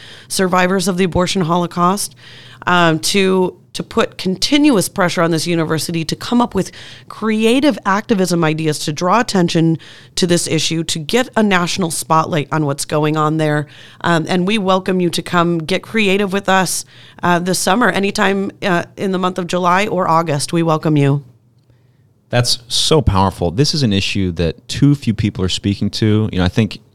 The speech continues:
Speaker 2: in some respects this year it's gotten buried because of the election year, because of the pandemic. But this is something I think about. You know, we spoke with Hadley Arcus recently,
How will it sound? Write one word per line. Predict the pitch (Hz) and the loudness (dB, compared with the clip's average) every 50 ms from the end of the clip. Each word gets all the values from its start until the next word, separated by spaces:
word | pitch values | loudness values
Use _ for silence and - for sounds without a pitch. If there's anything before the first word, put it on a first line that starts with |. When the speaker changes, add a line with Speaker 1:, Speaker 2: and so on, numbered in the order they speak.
| _ _ _ _ _ _ _ - | _ _ _ _ _ _ _ -2
Speaker 2:
in | 104 104 98 | 2 2 2
some | - - - 117 110 110 | 4 2 2 2 2 2
respects | 107 101 - - - 101 95 95 - - - | 2 0 0 0 0 -2 -2 -2 -4 -6 -8
this | 87 85 92 101 98 - - | -8 -6 -2 0 0 0 0
year | 90 87 90 95 95 98 98 98 | -2 0 2 2 2 2 2 0
it's | - - - | -2 -4 -4
gotten | - 101 87 71 87 78 | -4 -4 -4 -4 -6 -2
buried | - 90 87 87 87 87 87 87 82 | 0 2 2 4 4 4 2 0 -2
because | 85 82 - - - 101 95 92 95 | -4 -8 -6 -4 -2 -2 -2 -2 -2
of | 87 90 - | -6 -6 -4
the | - 92 | -2 0
election | 90 85 85 82 - - - 87 85 | 2 2 2 0 0 0 -2 -2 0
year, | 85 82 | 0 -2
because | 78 78 78 - - 95 | -2 -4 -4 -4 -2 -2
of | 90 85 | -2 -2
the | 82 | -2
pandemic. | - - 82 82 82 82 82 80 76 - - - - - - _ _ _ _ _ - | -2 -2 -2 0 0 -2 -2 -4 -6 -8 -10 -18 -20 -20 -20 _ _ _ _ _ -6
But | - 135 - | -4 -2 0
this | 190 202 - | 0 0 2
is | 202 - | 2 2
something | - 175 135 135 123 113 | 2 2 2 2 2 2
I | 104 | 2
think | 107 - 117 101 | 0 -2 -2 0
about. | 113 101 101 90 | 2 2 2 2
You | 78 | 2
know, | 110 107 | 0 0
we | 104 107 | 2 0
spoke | - - 127 120 120 | 2 2 2 2 2
with | 123 - | 0 -2
Hadley | 110 110 110 98 98 | -2 -2 -2 0 0
Arcus | 92 95 101 107 - 107 - - | 0 2 0 0 0 -4 -4 -2
recently, | 101 98 92 - 95 90 92 90 87 85 | -4 -2 -2 -2 -2 -2 -2 -2 -2 -2